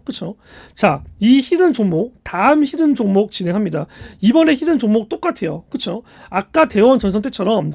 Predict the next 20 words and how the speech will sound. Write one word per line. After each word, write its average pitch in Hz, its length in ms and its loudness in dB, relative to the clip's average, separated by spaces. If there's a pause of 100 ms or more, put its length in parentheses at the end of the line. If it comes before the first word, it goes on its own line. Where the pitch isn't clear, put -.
(140)
공격적인 285 840 4
매집 185 260 0
후에 214 380 -4 (440)
이 240 240 2
박스권 277 500 -2
하단에서, 254 640 -2 (360)
그쵸? 240 340 -6 (320)
세력 339 380 2
매집 196 300 2
표시 269 420 -2
정확히 226 560 -4 (240)
두 - 120 -8
번이 208 280 2
떴습니다. 151 560 -10 (340)
이 294 300 6
종목도 220 640 -2 (880)
이천이십이 196 800 -2
년도 208 420 0 (180)
십일월, 240 540 -2 (100)
그쵸? 220 360 -8